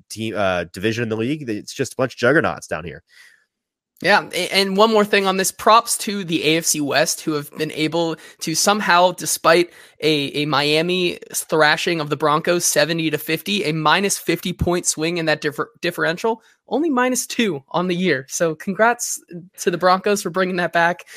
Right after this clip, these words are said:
Speaker 1: That
Speaker 2: and the
Speaker 1: is
Speaker 2: rest of these
Speaker 1: hilarious. That's a
Speaker 2: teams.
Speaker 1: hilarious point, 'cause if you take that one game out,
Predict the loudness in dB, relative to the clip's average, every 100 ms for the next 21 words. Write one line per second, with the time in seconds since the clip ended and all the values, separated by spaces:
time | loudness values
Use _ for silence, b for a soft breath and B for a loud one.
0 | B 4 8 8 8 6 6 4 4 2
1 | 0 -4 -8 -10 2 6 6 4 2 0
2 | 0 0 -2 2 2 4 4 4 4 6
3 | 6 6 4 6 6 4 4 0